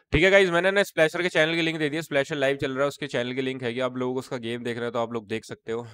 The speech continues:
Judge मत करना भाई, मैं पहले से पहले बता दूं, judge मत करना। Stream में कोई भी नया बंदा आता है तो सबके साथ ऐसा होता है, थोड़ा nervousness रहती है। मैं भी जब team को ज्वाइन करा था, मेरे अंदर भी नर्वस थी।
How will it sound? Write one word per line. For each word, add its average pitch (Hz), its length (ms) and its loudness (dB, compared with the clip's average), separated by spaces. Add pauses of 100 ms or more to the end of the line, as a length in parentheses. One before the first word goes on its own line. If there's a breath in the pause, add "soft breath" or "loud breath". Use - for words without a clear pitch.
(120)
Judge 180 220 4
मत 180 160 2
करना 135 260 -2
भाई, 131 160 0
मैं 131 160 -2
पहले 123 240 -4
से 131 100 -12
पहले 117 240 -6
बता 107 200 -4
दूं, 120 100 -10
judge 117 200 -6
मत 123 160 -10
करना। 117 260 -8 (340)
Stream 117 360 -12
में 123 120 -8
कोई 117 160 -6
भी 120 80 -8
नया 117 180 -4
बंदा 113 280 -6
आता 101 140 -8
है 104 60 -8
तो 117 100 -10
सबके 110 260 -14
साथ 104 220 -10
ऐसा 107 180 -12
होता 101 120 -10
है, 113 60 -8
थोड़ा 123 160 -6
nervousness 104 720 -10
रहती 98 260 -12
है। 110 100 -12
मैं 117 220 -8
भी 117 160 -10
जब 113 240 -6
team 113 220 -12
को 110 140 -6
ज्वाइन 107 240 -8
करा 101 200 -14
था, 139 100 -12
मेरे 120 200 -12
अंदर 107 180 -10
भी 110 60 -12
नर्वस 104 320 -12
थी। - 240 -20